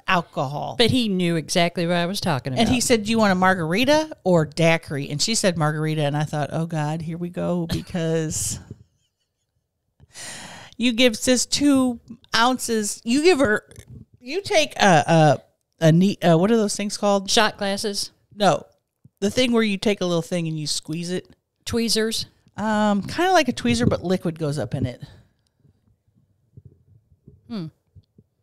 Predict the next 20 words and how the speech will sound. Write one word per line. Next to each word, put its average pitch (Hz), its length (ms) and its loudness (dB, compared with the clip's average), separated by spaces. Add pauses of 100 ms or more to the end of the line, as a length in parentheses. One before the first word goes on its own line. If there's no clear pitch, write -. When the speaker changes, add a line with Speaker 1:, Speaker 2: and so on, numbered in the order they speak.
(1040)
Speaker 2:
A 190 100 2
turkey 233 460 2
Speaker 1:
Eyedropper? 277 280 4
Speaker 2:
baster? 339 540 0
Speaker 1:
Kinda 349 240 2
like 320 200 4
a 226 100 4
mini 262 540 2
turkey 208 420 -6
baster. 151 160 -6
Speaker 2:
Oh, 165 240 2
okay. - 240 -10 (340)
Speaker 1:
You 220 120 -10
take 311 200 2
one 294 120 4
of 262 40 4
those 254 200 4
and 226 80 -4
take 208 200 -2
one 226 320 0